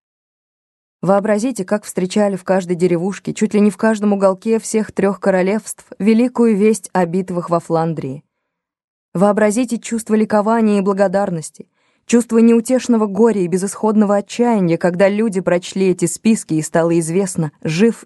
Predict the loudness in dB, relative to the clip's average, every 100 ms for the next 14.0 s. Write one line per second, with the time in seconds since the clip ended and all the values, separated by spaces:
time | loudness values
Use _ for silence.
0 | -2 0 2 0 -2 -4 -10 _ _ -4
1 | 0 0 0 -4 0 -2 0 0 0 -4
2 | -8 -8 -8 -12 _ _ _ _ _ _
3 | _ _ _ _ _ _ -6 0 0 -2
4 | -4 0 0 0 -2 -2 -2 -2 0 0
5 | 0 -4 -4 -4 -4 -2 -2 0 0 0
6 | -2 0 0 0 -4 -2 -2 -2 0 2
7 | 0 -2 -8 _ _ _ _ 0 0 0
8 | -6 -4 0 -2 -2 -6 0 0 0 -2
9 | -2 -4 -4 -2 -2 -2 -2 -2 -2 0
10 | -2 0 -2 -2 -2 -2 -4 -4 -10 _
11 | _ _ _ _ _ _ _ _ -4 -2
12 | 0 -2 -2 -2 -2 -4 -2 -2 0 -2
13 | -2 -4 -4 -2 0 0 0 0 -2 -2